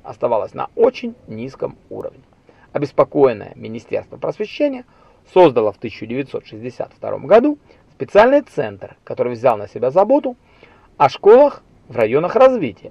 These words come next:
и на городских окраинах, заселённых в основном выходцами из стран Востока. В старших классах средней школы была введена система скидок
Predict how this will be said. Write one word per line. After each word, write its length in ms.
и 80
на 100
городских 440
окраинах, 500
заселённых 640
в 40
основном 440
выходцами 500
из 160
стран 300
Востока. 480
В 60
старших 360
классах 480
средней 320
школы 500
была 180
введена 380
система 380
скидок 560